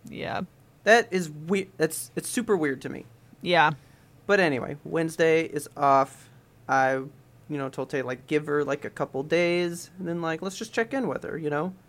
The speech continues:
Speaker 1: Yeah. Get some
Speaker 2: Uh,
Speaker 1: pictures.
Speaker 2: yeah, she, she lives, like, five minutes from us, so I was
Speaker 1: Oh,
Speaker 2: like,
Speaker 1: cool.
Speaker 2: "A-, anytime you wanna do, like, a play date with, like, the siblings, like, let us
Speaker 1: <laughs>
Speaker 2: know," you
Speaker 1: That's
Speaker 2: know?
Speaker 1: great.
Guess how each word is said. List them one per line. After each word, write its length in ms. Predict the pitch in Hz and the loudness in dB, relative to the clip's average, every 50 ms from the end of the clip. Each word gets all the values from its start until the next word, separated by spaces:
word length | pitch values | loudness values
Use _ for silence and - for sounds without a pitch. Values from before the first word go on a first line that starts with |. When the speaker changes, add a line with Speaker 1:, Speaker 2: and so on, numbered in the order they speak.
| _ - | _ -2
Speaker 1:
Yeah. 260 | - 247 226 165 - 156 - - - - - - - - - | 2 4 4 4 4 0 -4 -10 -20 -20 -20 -20 -20 -10 -6
Get 140 | - 180 - | -6 -4 0
some 120 | - 147 | 4 4
Speaker 2:
Uh, 160 | 147 147 143 | 6 6 6
Speaker 1:
pictures. 460 | 143 139 - 147 - - - - - - - _ _ _ _ _ - | 4 2 0 -4 -8 -8 -10 -12 -12 -14 -16 _ _ _ _ _ -4
Speaker 2:
yeah, 180 | 202 185 151 | -2 -2 -2
she, 280 | - - - - 185 - - - - - - | -4 -4 -8 -8 -10 -12 -16 -20 -20 -20 -20
she 200 | _ - - 208 | _ -6 -2 2
lives, 160 | 202 214 202 - | 2 2 2 2
like, 120 | 180 - | 0 -2
five 320 | - - - 170 170 165 151 | 0 4 8 8 8 8 6
minutes 300 | 147 147 151 143 127 - | 4 2 2 2 0 -2
from 240 | - - - - - | -6 -8 -6 -6 -6
us, 100 | - - | -8 -6
so 360 | - - 131 127 135 143 - - - | -4 -2 -2 -2 -4 -6 -10 -8 0
I 40 | - | 4
was 120 | - 294 | 6 6
Speaker 1:
Oh, 40 | 254 | 6
Speaker 2:
like, 200 | 175 131 127 127 | 6 4 2 0
Speaker 1:
cool. 320 | - 330 330 185 147 - - | 2 2 2 2 2 2 0
Speaker 2:
"A-, 140 | 127 139 - - _ - | -2 -6 -8 -10 _ -2
anytime 600 | 139 160 175 180 190 180 180 185 175 180 180 170 | 0 0 2 2 2 4 4 4 2 2 0 -2
you 100 | 165 170 | -2 -2
wanna 220 | 170 170 165 165 | -2 0 0 0
do, 120 | 165 180 180 | -2 -2 0
like, 180 | 180 180 180 185 | 0 0 0 -2
a 40 | 170 | -2
play 240 | - - 180 185 | 0 0 0 2
date 340 | 180 175 165 160 151 139 - - - - - - | 2 2 2 2 2 0 -4 -8 -20 -16 -10 -8
with, 140 | 147 147 | -4 -2
like, 160 | - 147 147 - | -2 -2 -2 -2
the 60 | - 160 | -4 0
siblings, 540 | - 202 208 190 175 143 127 127 143 - - - | 4 4 4 4 2 0 0 -2 -4 -8 -8 -6
like, 140 | 135 143 - - - - - - - | -6 -6 -6 -10 -16 -20 -20 -18 -16
let 240 | 110 95 - - 156 | 0 2 4 4 6
us 80 | 185 185 | 4 2
Speaker 1:
<laughs> 60 | - | 2
Speaker 2:
know," 500 | 175 170 190 254 - 104 107 135 156 175 - | 4 4 6 6 4 4 0 -4 -6 -8 -8
you 120 | - 165 151 | -4 -2 0
Speaker 1:
That's 160 | 208 123 131 | 2 2 0
Speaker 2:
know? 60 | 165 | 0
Speaker 1:
great. 340 | 196 214 202 175 151 - - | 0 0 0 0 0 -2 -4